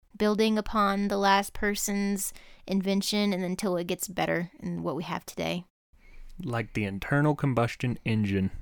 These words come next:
Speaker 2: It's a very complicated technology, is it?
Speaker 1: Um, sure, but,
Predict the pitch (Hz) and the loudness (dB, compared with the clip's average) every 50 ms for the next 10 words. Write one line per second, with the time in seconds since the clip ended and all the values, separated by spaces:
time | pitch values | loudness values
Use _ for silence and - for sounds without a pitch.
0 | - - - - _ _ _ _ - - - - - - - - 117 107 98 - | -10 -12 -14 -18 _ _ _ _ -20 -20 -20 -20 -16 -4 2 4 4 4 4 2
1 | - - 127 120 107 - 117 - - 123 113 117 117 - 120 120 110 120 110 101 | 0 2 4 4 6 4 2 2 2 2 2 2 2 2 2 0 2 2 2 4
2 | 92 90 90 92 95 95 98 101 - 113 110 - - - _ _ _ _ - 240 | 4 2 2 2 2 2 2 2 4 2 0 0 -2 -18 _ _ _ _ 2 4
3 | 240 233 226 226 226 - - - - - - - - - - 269 269 233 202 - | 6 6 6 6 4 2 -2 -10 -12 -6 -4 -2 -2 0 2 4 4 4 4 4
4 | 247 247 - - 220 202 190 - | 2 0 2 4 6 6 6 4